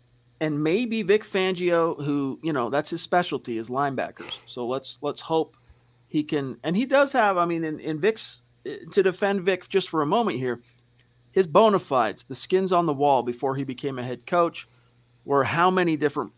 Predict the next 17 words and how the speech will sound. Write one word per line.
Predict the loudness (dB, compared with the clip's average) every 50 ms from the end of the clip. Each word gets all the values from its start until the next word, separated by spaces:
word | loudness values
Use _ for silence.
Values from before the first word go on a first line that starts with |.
| _ -2
uh, | 0 2 2
linebackers | 2 2 2 2 2 4 4 2 2 2 0 -6 -8 -8
he | -10 -10
sent | -8 -8 -8 -8 -8
to | -10
the | -10 -10
Pro | -8 -4 -2 -2 -2
Bowl, | -2 -4 -8
from | -8 -10 -12 -6
edge | -4 -4 -4 -4 -2
guys | 0 2 2 2 0 -2
to | -6 -4
off-ball | -2 -2 -2 -2 -2 -4 -2 -2 -2
guys | -2 -2 -2 -2 -2 -6 _ -10
and | -8 -6
then | -6 -6
safeties, | -6 -2 0 0 0 0 -4 -14 -16 -16 -16